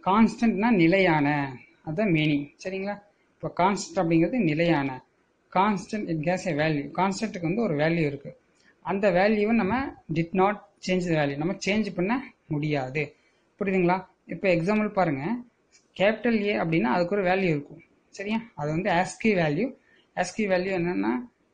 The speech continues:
நான் உங்களுக்கு பின்னாடி சொல்றேன். சரிங்களா? A, capital ஏன்னா ஒரு value இருக்கும், அதாவது சிக்ஸ்டி ஃபைவ். Small ஏன்னா அதுக்கு ஒரு value இருக்கும். சரிங்களா? நைன்டி செவன். Example கொடுத்துருக்கேன் பாருங்க,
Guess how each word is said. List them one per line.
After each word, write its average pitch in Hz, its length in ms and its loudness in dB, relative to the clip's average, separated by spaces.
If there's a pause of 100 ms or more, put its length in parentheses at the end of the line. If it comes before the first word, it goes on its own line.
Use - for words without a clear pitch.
(100)
நான் 185 180 0
உங்களுக்கு 175 340 0
பின்னாடி 190 340 0
சொல்றேன். 143 340 -8 (280)
சரிங்களா? 202 380 -4 (1500)
A, 180 160 2 (140)
capital 190 440 0
ஏன்னா 185 200 0 (120)
ஒரு 180 240 0
value 165 280 2
இருக்கும், 143 280 -6 (1120)
அதாவது 175 320 0
சிக்ஸ்டி 220 260 -4
ஃபைவ். 131 220 -6 (540)
Small 214 460 4
ஏன்னா 214 220 0
அதுக்கு 226 220 2
ஒரு 208 100 4
value 151 220 2
இருக்கும். - 320 -6 (160)
சரிங்களா? 202 320 -4 (160)
நைன்டி 180 280 0
செவன். 143 240 -10 (480)
Example 180 360 2
கொடுத்துருக்கேன் 151 360 -2
பாருங்க, 131 180 -12